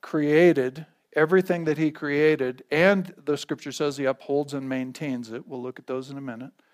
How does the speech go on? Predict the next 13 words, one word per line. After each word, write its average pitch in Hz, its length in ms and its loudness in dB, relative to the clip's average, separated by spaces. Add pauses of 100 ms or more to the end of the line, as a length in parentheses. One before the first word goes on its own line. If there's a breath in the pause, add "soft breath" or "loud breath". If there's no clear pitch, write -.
(420 soft breath)
with 180 240 4
his 139 280 -4
words. - 500 -6 (600)
Okay, 135 360 -6 (140)
so, 156 440 4 (440 soft breath)
uh, 147 360 6 (1400 loud breath)
we 165 680 4 (440)
are 160 140 6
designed 156 720 0
in 147 160 0
that 139 240 -2
same 156 340 -2
way, 139 460 -4